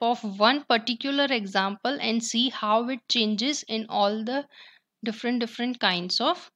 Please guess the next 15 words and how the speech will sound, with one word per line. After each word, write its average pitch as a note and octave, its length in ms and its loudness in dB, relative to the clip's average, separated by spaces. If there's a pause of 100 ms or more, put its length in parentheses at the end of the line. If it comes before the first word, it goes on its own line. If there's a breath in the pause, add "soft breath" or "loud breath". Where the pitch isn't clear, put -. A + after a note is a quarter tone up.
(120)
tenses. G#3 680 0 (1500)
So F#4 480 -2 (140)
we A#3 100 -4
complete A#3 540 0
here A#3 500 2 (220)
the A3 100 -2
types G#3+ 480 4
of B3+ 300 0
tenses, G3+ 680 0 (400 soft breath)
simple, A#3 640 -2 (520)
present, A#3 600 4 (260)
past G#3 380 0
and F4 160 2 (240)
future. G#3+ 500 -2 (680)
Okay, C#4+ 440 -2